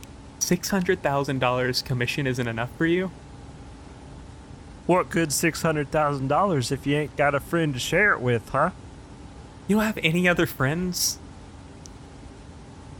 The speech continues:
Speaker 2: No, 'cause no other person can sell a goddamn toaster when I tell 'em to.
Speaker 1: Look, okay, I will be your fr-, friend.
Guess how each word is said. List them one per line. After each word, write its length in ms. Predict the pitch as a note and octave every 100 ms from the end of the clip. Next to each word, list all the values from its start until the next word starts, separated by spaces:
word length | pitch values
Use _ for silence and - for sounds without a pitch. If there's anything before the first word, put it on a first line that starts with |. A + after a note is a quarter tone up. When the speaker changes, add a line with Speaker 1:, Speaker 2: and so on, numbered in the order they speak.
| - - -
Speaker 2:
No, 200 | G#3+ F#3
'cause 260 | - A#2+
no 220 | C3 E3+ F3
other 160 | E3
person 400 | C#3+ F3 F3 C#3+
can 100 | C3+
sell 220 | C3+ F3
a 40 | D#3
goddamn 680 | - F#3 F#3 - E3 E3+ D#3
toaster 520 | - F#3 F3 - C#3
when 200 | C3 C3+
I 100 | C#3
tell 300 | - F#3+ E3+
'em 100 | B2+
to. 300 | C3+ A#2+ F2 - - - - - - - - - - - - - - - - - - - - - -
Speaker 1:
Look, 160 | - B2+ -
okay, 440 | B2 - C3 G#2+ G#2+ - -
I 240 | A#2+ C#3
will 180 | C#3+ C#3+
be 360 | B2+ C3+ C#3+ C3+
your 200 | B2+ B2+ - -
fr-, 240 | B2 A#2+ A#2+ -
friend. 280 | B2+ A2